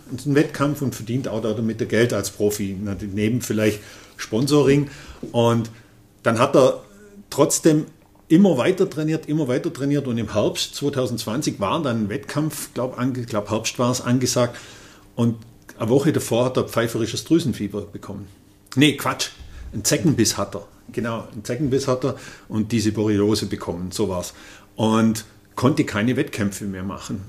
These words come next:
Also ein ganzes halbes Jahr oder länger trainiert, keine Wettkämpfe, hat sich sofort eigentlich auch neu resettet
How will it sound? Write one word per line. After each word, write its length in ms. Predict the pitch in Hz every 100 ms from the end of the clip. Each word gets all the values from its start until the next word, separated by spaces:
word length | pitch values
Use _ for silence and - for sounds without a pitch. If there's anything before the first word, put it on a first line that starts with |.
| 92
Also 320 | 117 110 104 - - -
ein 80 | - - -
ganzes 480 | 110 151 - 147 117
halbes 320 | 127 151 -
Jahr 240 | 104 135
oder 100 | 127
länger 380 | 104 98 143 160
trainiert, 640 | - 107 113 175 190 - - -
keine 260 | 110 110 107
Wettkämpfe, 520 | - 135 139 139 156 - - - - - _ -
hat 180 | 117
sich 160 | - 117
sofort 540 | 127 160 170 165 - 110
eigentlich 360 | 110 123 -
auch 260 | 120 170 -
neu 340 | 110 104 180
resettet 760 | 147 120 - 117 - 190 -